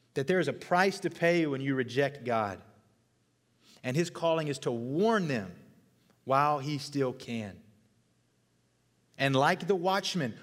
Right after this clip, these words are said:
who warns them of approaching armies, if he does it, if he m-, makes the warning, he's good. If he doesn't, the people will perish. Guys, people will perish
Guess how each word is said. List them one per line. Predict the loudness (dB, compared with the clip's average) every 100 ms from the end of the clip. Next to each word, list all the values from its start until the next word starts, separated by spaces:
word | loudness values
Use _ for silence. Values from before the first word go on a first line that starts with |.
| -4
who | -4
warns | 0 0 2 0
them | -2
of | -2
approaching | -2 0 -2 -2 -6
armies, | 0 0 0 -4 -10 -2
if | 0 2
he | 0 -2
does | 0 2 2 -2
it, | -6 -10 -20 -20 _
if | -4 0
he | 0
m-, | 0 -4
makes | -2 -2 0
the | -2
warning, | 2 0 0 -4 -12 -6
he's | -2
good. | 2 2 0 -6 -20 -12
If | -6 -4
he | -4
doesn't, | -6 -2 -2 -2 -8 -16 _ _ _ _ _ _ _ _ _ _ -12
the | -12
people | -10 -10 -6 -6
will | -6
perish. | -8 -6 -6 -6 -12 -16 _ _ _ _ _ _ _ _ _ _ _ _ _ _ _ _ _ _ _ _ _ -10
Guys, | -10
people | -10 -14 -10 -10
will | -12
perish | -12 -10 -10 -10 -16 -18